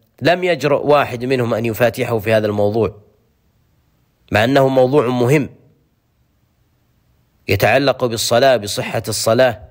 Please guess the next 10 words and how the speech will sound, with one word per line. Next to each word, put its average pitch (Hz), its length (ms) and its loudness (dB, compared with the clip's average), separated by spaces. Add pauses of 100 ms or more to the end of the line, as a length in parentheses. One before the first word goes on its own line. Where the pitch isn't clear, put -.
(1300)
حتى، 170 640 0 (1300)
آه، 71 480 0
أن 131 200 2
منهم 139 340 2
أبا 131 240 2
بكر 127 380 -2 (640)
وعمر 113 540 2
رضي 104 220 -2
الله 104 300 0
عنهما 110 420 0